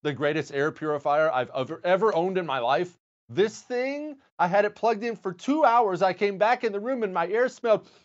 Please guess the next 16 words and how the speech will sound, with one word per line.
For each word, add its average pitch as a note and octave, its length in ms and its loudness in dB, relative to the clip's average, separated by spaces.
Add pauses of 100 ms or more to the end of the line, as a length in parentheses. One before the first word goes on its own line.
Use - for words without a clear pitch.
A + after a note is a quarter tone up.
(600)
so A#3 280 0
clean. B3 680 -8 (520)
I B2 200 -6
now D3 340 -2
own C3 240 -6
three D#3 480 -6
of G2+ 160 -8
them. D2+ 180 -16 (200)
I'm G#2+ 180 -6
not A#2+ 240 0
making B2 320 -8
that A2 180 -4
up. G#2 200 -4
This C3+ 260 -6
thing C#3 360 -4
has A#2+ 300 -8